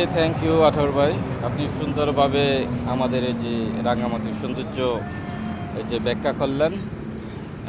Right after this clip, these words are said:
এবং স্বাগত জানিয়েছেন, ওয়েলকাম জানিয়েছেন যে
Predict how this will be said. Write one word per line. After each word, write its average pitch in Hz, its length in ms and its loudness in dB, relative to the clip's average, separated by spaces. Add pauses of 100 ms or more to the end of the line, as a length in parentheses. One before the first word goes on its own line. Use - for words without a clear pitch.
(160)
এবং 120 240 0 (360)
স্বাগত 135 360 -2 (140)
জানিয়েছেন, 139 640 0
ওয়েলকাম 139 340 -2
জানিয়েছেন 135 600 0 (340)
যে 123 120 -2